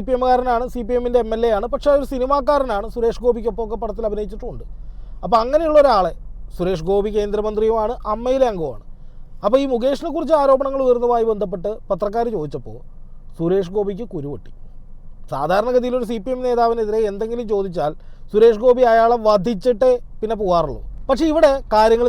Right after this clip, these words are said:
നേരെ തിരിഞ്ഞു. രാഷ്ട്രീയമില്ല, സൗഹൃദം മാത്രം. മുകേഷിനെതിരെ വന്നപ്പോൾ അത് നിങ്ങളുണ്ടാക്കിയ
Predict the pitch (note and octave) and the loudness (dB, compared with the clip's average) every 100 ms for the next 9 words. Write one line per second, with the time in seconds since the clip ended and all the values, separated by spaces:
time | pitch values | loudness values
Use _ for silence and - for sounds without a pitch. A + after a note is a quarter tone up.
0 | A3 G3 F#3+ G3 C#3+ A#2 A2 - - - | 0 0 0 0 -4 -8 -14 -14 -14 -14
1 | - - - F#3+ G3+ A#3 C4 B3 A3 F#3+ | -14 -10 0 2 2 -2 -4 0 0 -2
2 | - - - G3+ G3 G#3 G#3+ G3+ D3 B2+ | -8 -12 0 2 2 0 -4 -4 -6 -8
3 | A#2+ - - - - - - - - - | -12 -14 -14 -14 -14 -14 -14 -14 -14 -10
4 | E3+ G#3 C4 - D4 C4 B3+ B3 A3+ G#3 | -4 6 6 6 0 2 4 4 2 0
5 | G3+ G3+ G#3 G#3 A#3 C#4 E4+ E4 C#4+ G#3 | 0 0 0 -2 -4 2 2 4 2 4
6 | A#3+ | 0